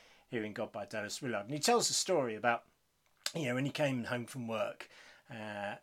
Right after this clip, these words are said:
and, um, you know, his wife would be there and his kids would be there somewhere. And, um, you know, he, he would say, "You know, I didn't,"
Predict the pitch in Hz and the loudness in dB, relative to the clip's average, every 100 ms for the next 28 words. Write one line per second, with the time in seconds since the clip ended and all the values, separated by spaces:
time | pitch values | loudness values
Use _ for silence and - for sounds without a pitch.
0 | - 107 101 104 120 104 104 147 - 120 | -8 -8 -8 -10 -8 -8 -8 -10 -8 -6
1 | 104 110 - 113 117 - 113 113 104 107 | -6 -6 -6 -4 -4 -6 -14 -12 -10 -8
2 | 107 107 101 - - - 123 - - 131 | -6 -8 -10 -18 -20 -14 -6 -4 -4 -6
3 | 117 - 120 110 104 104 - 127 117 107 | -6 -10 -10 -12 -10 -8 -8 -8 -10 -12
4 | 104 104 - - - _ _ 151 156 165 | -12 -14 -18 -20 -20 _ _ 2 2 2
5 | 156 165 175 185 _ _ _ _ _ _ | 2 4 2 -4 _ _ _ _ _ _
6 | _ - 185 185 180 160 185 185 - 196 | _ -20 -10 -2 0 2 0 -2 -8 -4
7 | 180 - 185 180 175 _ _ _ - 190 | -2 2 2 2 -2 _ _ _ -4 2
8 | 202 175 214 240 220 | 4 6 4 4 -4